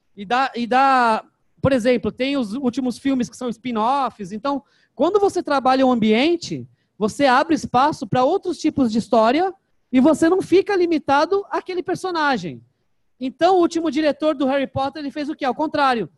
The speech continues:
Em vez da câmera se aproximar fazer um close pra gerar identificação do público com o personagem, a câmera se afasta pra mostrar toda a grandiosidade do ambiente que foi criado ao longo da franquia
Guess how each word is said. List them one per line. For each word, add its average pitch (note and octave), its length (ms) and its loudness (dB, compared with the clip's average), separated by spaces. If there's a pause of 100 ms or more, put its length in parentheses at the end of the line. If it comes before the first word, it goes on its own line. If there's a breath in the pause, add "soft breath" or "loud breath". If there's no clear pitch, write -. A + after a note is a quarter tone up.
(200)
Em A3 100 -8
vez C#4+ 180 0
da E4 140 2
câmera C#4+ 360 2
se - 140 -4
aproximar B3+ 840 0 (320)
fazer A#3+ 300 0
um F4 80 0
close C4+ 380 2
pra B3 180 0
gerar B3+ 240 0
identificação D4+ 580 -2
do B3+ 100 2
público B3 440 4
com C#4+ 180 4
o F#4 80 4
personagem, G#3+ 800 -2 (300)
a G3+ 120 -8
câmera C#4 380 -8
se C#4+ 140 -10
afasta C4+ 800 -2 (440)
pra C#4 160 -4
mostrar D4 400 0 (180)
toda G4+ 380 2
a G4 40 4
grandiosidade C4+ 720 2
do C4 140 -2
ambiente C#4+ 500 0
que F4 100 0
foi D#4 180 2
criado B3+ 400 0
ao A#3 80 2
longo A#3 200 0
da A3 120 2
franquia A#3 640 0